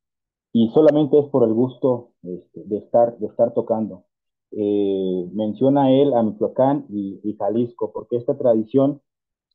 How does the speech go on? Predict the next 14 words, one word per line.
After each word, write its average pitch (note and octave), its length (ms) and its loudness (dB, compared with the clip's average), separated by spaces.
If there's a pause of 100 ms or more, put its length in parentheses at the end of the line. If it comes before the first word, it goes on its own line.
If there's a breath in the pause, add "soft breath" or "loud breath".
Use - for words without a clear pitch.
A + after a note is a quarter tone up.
es A#2+ 160 -2
una C3+ 200 4
tradición A#2 440 2
que B2 100 0
es A#2 60 -2
compartida B2 680 0
entre G2+ 240 -6
los F#2 180 -10
estados A2+ 440 0
de, F2+ 260 -6
de F2+ 160 -6
Michoacán G#2+ 560 -4
y A#2 120 -2
de, F#2 320 -6